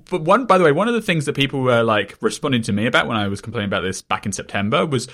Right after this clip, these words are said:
"Well, the page curl thing was bad because you had to swipe the page and it was, like, an effort versus just tapping."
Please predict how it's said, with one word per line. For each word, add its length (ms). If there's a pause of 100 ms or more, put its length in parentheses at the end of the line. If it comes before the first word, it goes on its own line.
(160)
"Well, 260 (200)
the 100
page 300
curl 120
thing 280
was 160
bad 420
because 460 (160)
you 100
had 140
to 80
swipe 320
the 60
page 380
and 120
it 80
was, 100
like, 180
an 100
effort 300
versus 320
just 140
tapping." 380